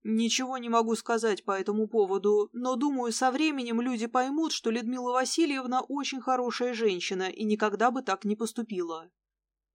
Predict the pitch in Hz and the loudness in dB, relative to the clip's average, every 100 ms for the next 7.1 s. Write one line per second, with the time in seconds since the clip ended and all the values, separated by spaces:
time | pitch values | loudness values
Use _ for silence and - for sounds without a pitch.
0 | _ 262 320 415 359 294 285 302 - 311 | _ -6 -2 -2 0 0 0 -4 -2 -2
1 | 285 277 277 294 302 254 226 208 214 220 | -4 -6 -2 2 2 2 4 4 4 2
2 | 220 _ _ 233 254 240 233 254 262 - | 0 _ _ -2 2 2 2 2 0 -2
3 | 330 269 - 240 214 262 - 330 240 226 | -2 -2 -2 -2 -2 -4 -2 -2 -2 -6
4 | 226 254 - 277 262 202 165 - 240 233 | -6 -8 -4 -2 0 2 0 -4 -8 -2
5 | 240 - 233 226 214 185 - 185 180 - | -2 -2 -4 0 2 0 -2 -6 -6 -10
6 | 202 214 311 320 311 254 214 202 196 196 | -8 -4 -2 -2 -4 -2 0 2 0 -2